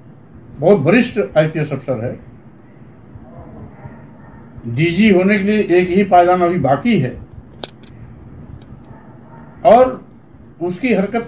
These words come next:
कांस्टेबल से भी ज्यादा गई गुजरी है कि बिना जांच पड़ताल किए मेरा नाम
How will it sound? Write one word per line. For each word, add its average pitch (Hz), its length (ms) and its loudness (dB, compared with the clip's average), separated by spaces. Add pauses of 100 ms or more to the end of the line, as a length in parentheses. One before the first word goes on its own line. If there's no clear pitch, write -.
कांस्टेबल 226 500 2
से 233 140 -2
भी 220 80 0
ज्यादा 180 220 4
गई 170 180 0
गुजरी 147 320 0
है 113 160 -6 (1700)
कि 240 120 0
बिना 170 280 4
जांच 240 260 4
पड़ताल 190 360 2
किए 131 320 -6 (2250)
मेरा 196 340 6
नाम 233 320 4